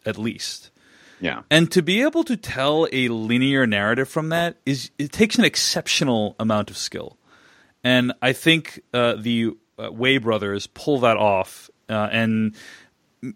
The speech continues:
Speaker 1: like, this thing is sprawling, man. This, this
Speaker 2: Yeah.
Speaker 1: story is sprawling. It reaches to many aspects of American life from media to entertainment to religion to law, uh, to celebrity.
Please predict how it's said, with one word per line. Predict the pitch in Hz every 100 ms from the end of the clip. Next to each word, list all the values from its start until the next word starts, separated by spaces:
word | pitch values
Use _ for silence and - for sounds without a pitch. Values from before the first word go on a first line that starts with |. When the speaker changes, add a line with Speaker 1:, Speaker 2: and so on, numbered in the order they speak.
| 110 - -
Speaker 1:
like, | 143 143 -
this | 127 156 147 180
thing | - 349
is | 180
sprawling, | - - - - 160 185 95 87
man. | - 95 85
This, | 117 160
this | - 151 - -
Speaker 2:
Yeah. | 180 262
Speaker 1:
story | 262 247
is | - 143
sprawling. | - - 165 180 147 139
It | 135
reaches | 123 220 220 214 160 -
to | 170 143 127 - -
many | 113 123 131 185 247 226
aspects | 139 151 - 156 147 -
of | 113
American | 107 113 127 127 107
life | 110 139 - - _ _ _
from | 123 110 104
media | 117 143 156 156 156
to | - 135
entertainment | 123 117 107 - 120 131 139 135
to | 127
religion | 107 104 101 123 117 131 131
to | - 107
law, | 92 95 110 123 131 135 139 - - - -
uh, | - 110 107
to | -
celebrity. | 120 - 104 101 110 147 151 151 147